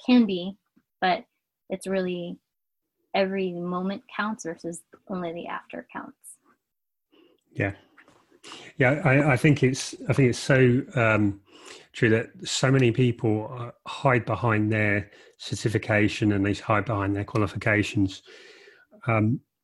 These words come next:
Speaker 2: like, a, a qualification, it, it means that you pass an exam, you, you, you please someone who
Speaker 1: Mm-hmm.
Speaker 2: sets the, you know, like, this. I mean, there's so many different types of therapies, and there's so many different types of ways of treatment and, and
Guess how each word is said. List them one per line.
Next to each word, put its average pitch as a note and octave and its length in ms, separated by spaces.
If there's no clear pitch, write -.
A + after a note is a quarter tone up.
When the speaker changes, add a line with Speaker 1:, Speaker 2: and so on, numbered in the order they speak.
Speaker 2:
like, B2 220
a, C3 260
a - 20
qualification, A#2 720
it, G2+ 140
it G#2+ 180
means G#2 300
that A2 80
you A2 80
pass G2+ 340
an G#2+ 60
exam, G2 360
you, G#2 140
you, G#2+ 240
you A2+ 260
please G#2+ 340
someone G2 500
who G2+ 420
Speaker 1:
Mm-hmm. F#3 160
Speaker 2:
sets E3+ 320
the, G2+ 320
you D3+ 380
know, A2 120
like, G#2+ 240
this. C3+ 220
I - 80
mean, C#3 140
there's C#3+ 140
so F#3 120
many C3+ 140
different A2 280
types G#2+ 220
of - 80
therapies, G2+ 440
and G2+ 120
there's G2+ 140
so C#3 100
many A#2+ 320
different A#2+ 300
types A2 340
of G2 160
ways A2 260
of G2 80
treatment A2 440
and, G#2+ 200
and G#2+ 380